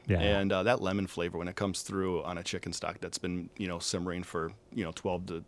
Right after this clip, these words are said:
Speaker 2: twenty-four hours is just amazing, right? It just really comes out. It's really loud.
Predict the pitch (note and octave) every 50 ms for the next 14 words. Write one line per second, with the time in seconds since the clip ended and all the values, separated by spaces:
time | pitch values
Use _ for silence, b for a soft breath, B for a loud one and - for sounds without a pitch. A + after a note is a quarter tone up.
0 | - - - G2+ F#2+ E2+ - F2 D#2 D#2 F2+ F2+ E2+ - B B B B B B
1 | B B - G#2 - - G2 - - - - F#2 F2 D#2 D2+ D2+ - - G#1 -
2 | - E2+ F2+ F2 - - - - - A2+ G2+ - A2 A2+ G#2+ G2+ - A2 G2+ F2+
3 | F#2 F2+ F2 E2+ F2+ G2 G2 F#2 F2+ F2 F2 F2+ F2+